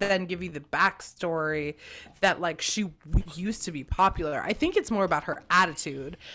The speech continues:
and, like, how she d-, how she speaks to people. I didn't get the sense that, like, people felt like she was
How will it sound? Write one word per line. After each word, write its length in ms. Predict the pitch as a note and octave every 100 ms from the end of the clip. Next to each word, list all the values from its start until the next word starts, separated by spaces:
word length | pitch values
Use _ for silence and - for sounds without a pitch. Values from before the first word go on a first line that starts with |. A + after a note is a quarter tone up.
| - -
and, 180 | F#3
like, 180 | D#3+ D3+
how 240 | - F#3 D#3+
she 320 | - - E3+
d-, 140 | - - -
how 180 | - E3
she 160 | -
speaks 420 | C3+ - F3+ - -
to 80 |
people. 420 | - - - - -
I 80 | G#3
didn't 180 | D4 F#4+
get 120 | F4 -
the 80 | A3+
sense 380 | - F3+ E3+ -
that, 220 | D#3 -
like, 240 | D3 D#3+
people 340 | - G3 F3 D#3+
felt 240 | - C#3+
like 160 | D3+ -
she 160 | -
was 340 | F3 D#3 D3+